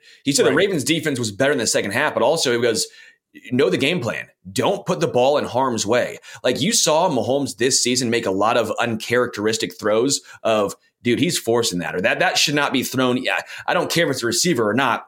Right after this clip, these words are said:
Speaker 1: Don't throw that ball." He charted all three games so far in the playoffs, zero, zero balls that could have been intercepted.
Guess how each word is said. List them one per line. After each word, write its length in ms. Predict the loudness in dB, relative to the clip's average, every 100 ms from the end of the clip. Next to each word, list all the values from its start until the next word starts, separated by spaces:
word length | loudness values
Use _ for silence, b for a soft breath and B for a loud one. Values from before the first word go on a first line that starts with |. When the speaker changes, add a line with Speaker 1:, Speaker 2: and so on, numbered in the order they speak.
| -2
Speaker 1:
Don't 260 | 0 0 0
throw 140 | 0
that 200 | 2 2
ball." 340 | 2 2 0 -8 _ _ _ _ _ _ -4
He 160 | -2
charted 400 | 0 2 4 2
all 260 | 2 2 2
three 220 | -2 -2
games 360 | 0 0 0 0
so 140 | 0
far 180 | 2 0
in 60 |
the 60 | 0
playoffs, 480 | 0 2 2 2 -2 -6 _ _ _ _ _
zero, 720 | -4 0 2 2 2 0 -8 -14 _ _ _ _ _ -8
zero 480 | -2 2 4 4 2
balls 540 | 2 4 2 0 -6 b -4
that 120 | -2
could 120 | 0
have 60 | 0
been 100 | 0
intercepted. 640 | -2 -2 -2 -4 -10 -16